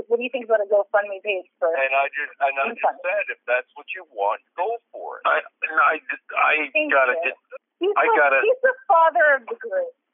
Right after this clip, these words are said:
Speaker 1: I can tell.
Speaker 2: I personally, myself, I think they're fine the way they are.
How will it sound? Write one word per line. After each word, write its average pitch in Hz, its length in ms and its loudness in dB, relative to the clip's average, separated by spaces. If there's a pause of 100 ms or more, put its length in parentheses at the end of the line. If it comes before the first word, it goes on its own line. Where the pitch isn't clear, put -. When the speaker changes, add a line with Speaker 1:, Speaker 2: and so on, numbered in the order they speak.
(160)
Speaker 1:
I 254 160 -4
can 294 160 -8
tell. 220 400 2 (400)
Speaker 2:
I 151 320 2 (160)
personally, 180 640 -4
myself, 151 640 0
I 156 160 -2
think - 240 -10
they're 143 80 -8 (160)
fine 110 320 -2
the 120 80 -12
way 131 160 -14
they 147 80 -18
are. - 160 -16